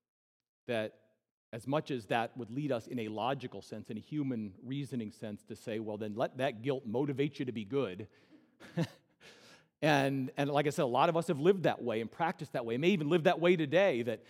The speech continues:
you know, we go from one guilt hit to another. We get our fix, and it motivates us to be good, and then we screw up, and we let the guilt. But listen, guilt can only carry you to the next sin, and, and, and then you gotta start all over again. And, and guilt is not a sustaining, it's certainly not a healthy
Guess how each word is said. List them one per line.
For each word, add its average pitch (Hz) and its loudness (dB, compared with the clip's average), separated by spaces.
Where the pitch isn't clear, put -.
you 147 -4
know, 156 4
we 147 0
go 165 4
from 156 0
one 170 4
guilt 156 2
hit - 0
to 170 0
another. 151 0
We 139 -6
get 170 4
our 143 2
fix, - 0
and 151 0
it 139 -6
motivates 165 6
us 160 -2
to 165 -4
be 147 -2
good, 185 6
and 151 -2
then 147 0
we 147 0
screw 190 4
up, 170 4
and 156 0
we 165 0
let 175 0
the 147 -4
guilt. 147 2
But 170 -2
listen, 170 4
guilt 208 6
can 190 4
only 190 4
carry 214 6
you 156 2
to 175 2
the 156 2
next 160 0
sin, 180 4
and, 143 4
and, 147 4
and 170 4
then 202 6
you 208 6
gotta 180 6
start 180 4
all 170 8
over 233 4
again. 101 -6
And, 160 4
and 170 10
guilt 233 8
is 175 8
not 185 6
a 175 4
sustaining, 175 4
it's 143 -2
certainly 190 2
not 156 6
a 151 6
healthy 202 2